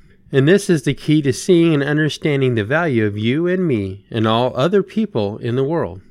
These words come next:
That is, to see our value in light of what Jesus did to save us.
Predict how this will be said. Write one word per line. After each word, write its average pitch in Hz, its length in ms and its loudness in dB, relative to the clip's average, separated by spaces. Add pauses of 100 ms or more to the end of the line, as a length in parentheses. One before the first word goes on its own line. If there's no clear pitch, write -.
(100)
That 117 240 -4
is, 120 380 -2
to 107 140 -8
see 131 440 -6
our 139 200 -4
value 101 680 -4
in 104 240 -4
light 110 320 -4
of 98 140 -8
what 98 220 -6
Jesus 104 440 -8
did 87 340 -4
to 95 80 -8
save 95 360 -10
us. - 320 -20